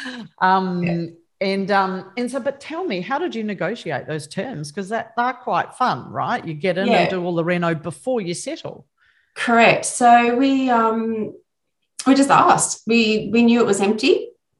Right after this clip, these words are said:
Speaker 2: and
Speaker 1: Right.
Speaker 2: vacant.
Speaker 1: Lesson
Speaker 2: There was
Speaker 1: number one, ask.
Speaker 2: Yep, there was literally nothing in there.
Speaker 1: Mm.
Speaker 2: Um, we'd already signed the contract. We'd finished off the cooling off period, so it was unconditional.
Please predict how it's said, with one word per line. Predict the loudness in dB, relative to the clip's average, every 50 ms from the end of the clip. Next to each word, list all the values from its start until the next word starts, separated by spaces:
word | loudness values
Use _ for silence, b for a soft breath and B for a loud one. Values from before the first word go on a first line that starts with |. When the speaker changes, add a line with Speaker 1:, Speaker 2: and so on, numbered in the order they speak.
| _ _ _ _ _ _ _ -2
Speaker 2:
and | 2 2
Speaker 1:
Right. | 4 4
Speaker 2:
vacant. | 4 2 2 2 2 2 2 2
Speaker 1:
Lesson | 0 0 -2 0
Speaker 2:
There | 4 4
was | 6 6
Speaker 1:
number | 4 4 2
one, | 0 0 0 -2 -6 -12 -14 _ -6
ask. | -4 -2 -2 -4 -6 -10 -16 -20 _ _ _ _ _ _
Speaker 2:
Yep, | -2 -2 0 2
there | 2 2
was | 4 4
literally | 4 2 0 0 0 0 2 2
nothing | 2 0 0 -2 0 2
in | 2 4 4
there. | 4 4 4 4 4 2 0 B B B B B B B B 2
Speaker 1:
Mm. | 4
Speaker 2:
Um, | 6 6 4 4 4 6
we'd | 8 8 10
already | 10 10 10 8 6
signed | 4 2 0 0 0 0 -2
the | -4
contract. | -6 -6 -6 -6 -6 -4 -2 2 2 2 2 2 -2 -10 -16 _ _ _
We'd | -2 -2 -2 -2 -2 -2
finished | 2 2 4 4 2 0 -6 -10 -4 0
off | 0 0 0 -2
the | -4
cooling | -4 0 0 2 2 4 2
off | 2 0 -2 -4
period, | -4 -2 0 0 2 0 0 0
so | 0 0 0
it | 2
was | 2 2 2
unconditional. | 4 4 2 2 0 0 0 0 0 0 0 2 2 2 0 -2 -4